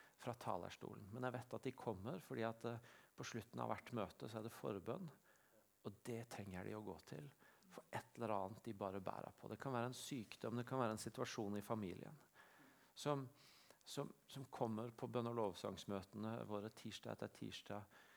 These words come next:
Ikke fordi de har så mye å gi alltid, men fordi de vet at jeg bare trenger å være der. Fordi det er noe jeg ikke har noen annen løsning på. Jeg trenger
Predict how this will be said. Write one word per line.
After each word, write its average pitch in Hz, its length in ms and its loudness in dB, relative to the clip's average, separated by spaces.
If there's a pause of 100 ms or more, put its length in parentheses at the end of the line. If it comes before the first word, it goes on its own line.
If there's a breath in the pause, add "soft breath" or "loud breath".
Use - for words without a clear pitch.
(300 loud breath)
Ikke - 160 -4
fordi 120 300 4
de 127 100 2
har 110 160 4
så 113 100 -4
mye 107 140 2
å 104 80 0
gi 92 140 -4 (100)
alltid, 95 320 -2
men 120 140 -4
fordi - 220 -8
de 110 100 -4
vet - 180 -6
at - 140 -12
jeg - 160 -8
bare 110 180 -6
trenger 107 320 -4
å 113 80 -4
være 98 240 -4
der. 131 300 -2 (640 loud breath)
Fordi 110 200 2
det 113 80 0
er 113 120 -2
noe 104 200 0
jeg 107 100 -2
ikke 98 200 -2
har 95 180 2
noen 101 200 -2
annen 98 180 -2
løsning 90 460 -6
på. - 100 2 (720 loud breath)
Jeg - 160 -10
trenger 107 400 -4